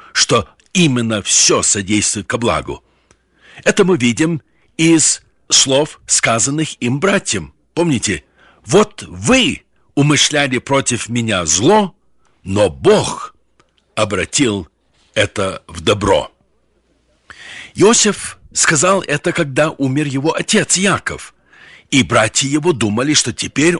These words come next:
он с ними расправится за все обиды, причиненные ему. Но Иосиф говорит им: «Не бойтесь, ибо я боюсь Бога. Вот вы умышляли против меня зло,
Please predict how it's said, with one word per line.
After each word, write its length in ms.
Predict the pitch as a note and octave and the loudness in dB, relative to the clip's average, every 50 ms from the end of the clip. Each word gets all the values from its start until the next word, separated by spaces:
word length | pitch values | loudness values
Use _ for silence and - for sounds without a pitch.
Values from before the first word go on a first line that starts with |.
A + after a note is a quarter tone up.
| - | -2
он 180 | - B2 D3 D#3 | 0 0 0 2
с 180 | - - - - | 2 0 0 0
ними 200 | A2 A2 A#2 C3 | -2 -2 -2 -2
расправится 840 | D3 E3+ E3+ - - G3 F#3 - F#3 E3 C#3+ - - A#2+ F2 - _ _ _ _ _ _ - | -2 0 0 0 -2 -2 -2 0 0 -2 0 0 -2 -2 -2 -6 _ _ _ _ _ _ -4
за 160 | - - C#3+ | 0 2 2
все 300 | - - - F3 F3 E3+ | 2 4 4 4 4 4
обиды, 560 | D#3 D#3+ E3 F#3+ F3 D3 G#2 G2 G2 E2 - _ _ - - - | 2 0 -2 -2 -2 -2 -2 -2 -6 -6 -8 _ _ -20 -10 -2
причиненные 720 | - D3 - - - C3+ C3 B2+ A2+ G#2 G2 G2+ G2 G2 | -2 0 0 0 0 0 0 -2 -2 -2 -2 -4 -4 -4
ему. 420 | F#2 G#2 A2+ A2+ G#2+ E2+ - - _ _ _ _ _ _ _ _ _ _ _ _ _ - - - | -2 0 0 0 0 -2 -4 -8 _ _ _ _ _ _ _ _ _ _ _ _ _ -20 -14 -4
Но 180 | A#2+ C3+ D3 D3 | 0 2 2 2
Иосиф 580 | - A#2+ C3 D3+ F3+ A#3 A3+ - - G3+ E3+ | 0 0 0 2 2 4 2 4 2 0 0
говорит 460 | D3+ E3+ F3+ E3+ C#3 B2+ G2+ - _ - - | 0 2 2 2 2 0 -2 -4 _ -10 -8
им: 320 | G2 G2+ F#2+ F#2 E2 - _ _ _ _ | -6 -6 -6 -6 -8 -12 _ _ _ _
«Не 200 | - A2 B2 A#2+ | -4 0 0 0
бойтесь, 720 | A2 E2+ F2+ E3+ G#3+ G#3 E3+ A#2 - - C3 A#2 - - - - - _ - | 0 0 2 4 4 4 2 0 -2 -2 0 0 0 -2 -4 -8 -20 _ -4
ибо 340 | - D#3+ D#3 B2+ G#2 C3 A#2 | -2 -2 -2 0 0 0 0
я 540 | G#2+ E2 C#2 - D#3 G3 G#3+ G#3+ G3 - - _ _ _ _ | 0 -4 -4 0 2 2 2 2 0 -4 -10 _ _ _ _
боюсь 460 | F#2+ G#2 F3 G3 A3 G#3 F#3+ - A2+ | -2 0 0 2 2 0 0 0 0
Бога. 460 | A#2+ D3+ C3+ F#2 D2 C#2 C#2 - - _ _ _ _ _ _ _ | 0 0 0 0 -2 -4 -8 -10 -10 _ _ _ _ _ _ _
Вот 240 | - A2+ C3+ - - | 0 0 0 0 0
вы 220 | F#2+ B2+ D3 D3 | 0 0 0 2
умышляли 560 | - C#3 C3+ C#3+ C#3 - - D#3 D#3+ D#3+ D#3 | 0 0 -2 0 0 0 0 0 0 0 0
против 420 | D3+ - D#3 E3 E3+ - - C#3 - | -2 -2 0 -2 -2 -2 -4 -6 -4
меня 280 | E3 E3+ E3+ F3+ F3+ | -4 -4 -2 0 0
зло, 340 | - - A#2+ A#2 G#2 F2 - | 0 0 0 0 -2 -2 -2